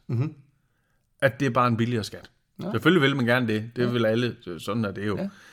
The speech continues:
Speaker 2: Men jeg tror, at det der med, at man, øh, du kan se,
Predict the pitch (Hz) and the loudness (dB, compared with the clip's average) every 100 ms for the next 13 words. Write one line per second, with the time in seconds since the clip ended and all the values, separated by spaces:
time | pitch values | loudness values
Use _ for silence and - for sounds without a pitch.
0 | - - _ - 131 135 123 123 - 185 | -20 -20 _ 0 4 6 4 2 2 2
1 | 143 127 180 160 147 165 131 117 120 131 | 4 4 2 2 2 0 2 0 0 0
2 | 123 120 113 107 104 107 104 147 131 117 | 2 4 4 2 -2 -4 -4 -6 -4 0
3 | 202 | 0